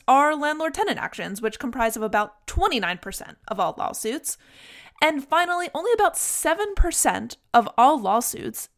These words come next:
involve tort claims, meaning personal injury, and the vast majority of those are arising from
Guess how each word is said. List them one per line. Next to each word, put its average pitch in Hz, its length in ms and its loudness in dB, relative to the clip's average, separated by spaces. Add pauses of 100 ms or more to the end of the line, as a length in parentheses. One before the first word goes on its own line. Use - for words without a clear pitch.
(120)
involve 220 440 2 (340)
tort - 240 0
claims, - 480 -10 (340)
meaning 240 260 -2
personal 302 460 0
injury, 185 460 -4 (400)
and 359 340 0
the 208 180 2
vast 202 720 -4
majority 202 540 -2
of 185 220 -4
those 262 360 -4 (180)
are 330 160 6
arising 202 460 -4
from 196 400 -6